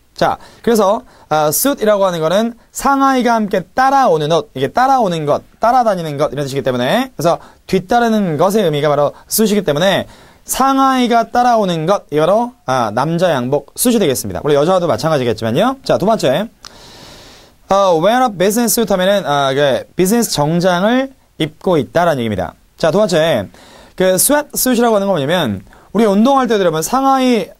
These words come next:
같이 갖춰서 입잖아요. 운동복이에요. 꼭 양복만이 수트이 아니라 운동복 할 때 복,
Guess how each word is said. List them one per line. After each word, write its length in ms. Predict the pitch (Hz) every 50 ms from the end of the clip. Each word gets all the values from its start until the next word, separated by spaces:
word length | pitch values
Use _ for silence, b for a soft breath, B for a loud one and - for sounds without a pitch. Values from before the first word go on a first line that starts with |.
| _ _
같이 300 | - 160 156 - - 220
갖춰서 360 | 170 131 - - 190 185 175
입잖아요. 500 | 139 113 104 147 143 135 127 131 143 131 101
운동복이에요. 1120 | 127 160 190 208 214 220 226 220 208 156 127 117 104 117 110 101 101 113 120 101 87 -
꼭 220 | - 180 160 147 B B B B B B
양복만이 840 | 143 147 156 175 202 208 226 226 220 214 202 202 196 180 190 202 208
수트이 340 | 196 - - 226 226 180 208 180
아니라 460 | 131 127 135 139 120 123 160 196 196 B B B B B
운동복 480 | - 160 185 196 196 214 214 208 202 190
할 80 | 180 175
때 120 | 175 143 - - _
복, 260 | - 220 226 -